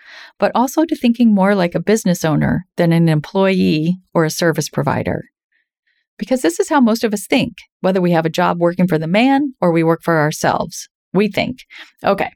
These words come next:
so if I want to earn more money, I have to work more. I'll put in overtime. I'll take a side gig." Fine. These things are all fine, but they will only take you so far. Even raising your rates will only take you so far. At some point,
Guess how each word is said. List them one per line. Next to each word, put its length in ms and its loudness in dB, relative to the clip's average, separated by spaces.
so 160 -2
if 80 0
I 80 2
want 200 2
to 40 0
earn 160 0
more 160 0
money, 400 0
I 80 0
have 200 0
to 100 -2
work 260 0
more. 300 -4
I'll 120 -4
put 180 -2
in 160 0
overtime. 680 0
I'll 80 0
take 220 -2
a 40 -2
side 400 -2
gig." 340 -4
Fine. 560 -4
These 180 0
things 240 4
are 120 0
all 320 2
fine, 540 0
but 260 0
they 100 0
will 200 2
only 320 4
take 260 -2
you 80 2
so 320 -2
far. 440 -6
Even 320 2
raising 360 2
your 160 0
rates 400 -2
will 160 0
only 320 2
take 280 -2
you 80 0
so 240 0
far. 420 -4
At 180 -2
some 320 2
point, 460 -2